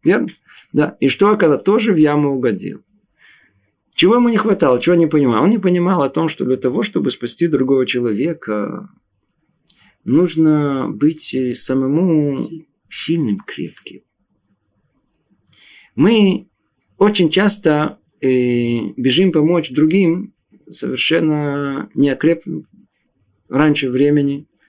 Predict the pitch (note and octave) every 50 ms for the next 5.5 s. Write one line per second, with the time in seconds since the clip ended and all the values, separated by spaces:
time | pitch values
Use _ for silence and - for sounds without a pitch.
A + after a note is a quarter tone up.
0 | _ _ _ _ _ _ _ - - B2 - - - - - C3 C#3+ C#3+ C3+ -
1 | - F#3 F#3+ F#3+ D#3+ - - - B2+ B2 - C#3 C3+ C#3 C#3 C3+ B2+ B2 - C#3+
2 | C#3+ C#3 C#3 C3 - B2 A#2+ - B2+ A#2+ - B2+ A2+ - B2 A#2+ A2 B2+ B2 B2
3 | C3 C3+ B2+ B2+ - A#2 A2+ A#2+ A#2+ A#2+ A2 G#2+ - A2+ A2+ A2+ G#2+ - C3 G#2+
4 | G#2 A2 G#2 - - B2+ B2 A#2+ A#2 A#2 A2 A2 G#2+ G#2+ - - - - - -
5 | - - - - - A2+ A2 G#2+ - A2